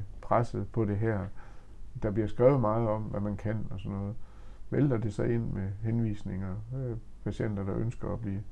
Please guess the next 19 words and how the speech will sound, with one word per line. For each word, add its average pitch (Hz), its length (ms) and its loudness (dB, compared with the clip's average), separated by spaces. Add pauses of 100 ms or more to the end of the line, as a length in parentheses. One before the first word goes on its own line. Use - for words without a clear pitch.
(280)
eller - 120 -4
borgere, 110 580 2
kan 98 100 -2
man 92 100 0
måske 92 320 -4
sige, 113 260 -4 (300)
der - 80 0
ønsker 117 300 0
at 101 80 -2
få 101 120 -4
deres, 95 460 -4
øh, 95 120 -2 (920)
øh, 107 240 -2 (200)
genprofil, 113 840 2 (180)
øh, 101 100 -4 (1400)
eller 101 200 0
er 101 200 0
det, 117 220 4
øh, 104 320 0